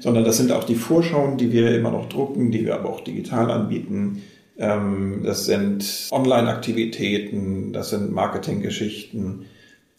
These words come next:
Und in Summe ist das ein Euro pro verkauftem Exemplar.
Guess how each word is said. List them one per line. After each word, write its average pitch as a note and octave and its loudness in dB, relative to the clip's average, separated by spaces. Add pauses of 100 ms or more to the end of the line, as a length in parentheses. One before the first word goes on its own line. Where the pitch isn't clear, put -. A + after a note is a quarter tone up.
(120)
Und A#2+ 2
in B2 4
Summe B2 6
ist - 0
das - 0 (500)
ein G2+ 2
Euro F#2 2 (140)
pro F2 -4 (520)
verkauftem - -8
Exemplar. - -12